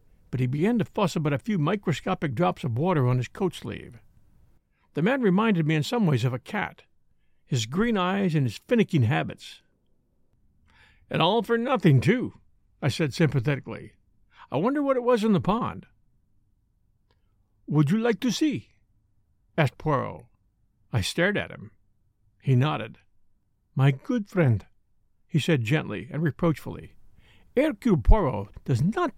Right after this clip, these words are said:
run the risk of disarranging his costume without being sure of attaining his object. To do so would be ridiculous and absurd.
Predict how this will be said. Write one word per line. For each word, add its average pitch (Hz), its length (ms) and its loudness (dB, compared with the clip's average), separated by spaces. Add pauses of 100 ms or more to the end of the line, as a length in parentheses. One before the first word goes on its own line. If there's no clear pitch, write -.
(120)
run 269 200 2
the 196 100 4
risk 196 360 -2
of 135 100 -2
disarranging 208 600 2
his 151 120 2
costume 123 560 -6 (240)
without 185 420 -2
being 208 220 4
sure 214 220 2
of 147 80 2
attaining 190 460 2
his 127 160 6
object. 202 560 -4 (640)
To 160 60 -2
do 233 200 2
so 226 180 2
would 160 140 6
be 185 160 2
ridiculous 139 800 -2 (180)
and 254 160 2
absurd. 160 540 -2